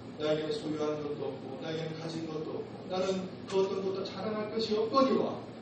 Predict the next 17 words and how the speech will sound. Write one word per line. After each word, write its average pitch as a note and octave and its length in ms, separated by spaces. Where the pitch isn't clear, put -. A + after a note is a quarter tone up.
나는 E3 320
오이-, D#3 340
오-, D3+ 240
오로지 D#3+ 520
내가 C#3+ 300
모욕하는 C#3 580
만군의 G#3+ 720
주 F#3 160
여호와 D3+ 260
이름으로 C#3+ 560
내게 A#2+ 200
나아가리라. A2+ 500
그때 E3 200
어떤 D#3+ 260
일들이 D3 360
벌어졌습니까? - 920
적장 C3 580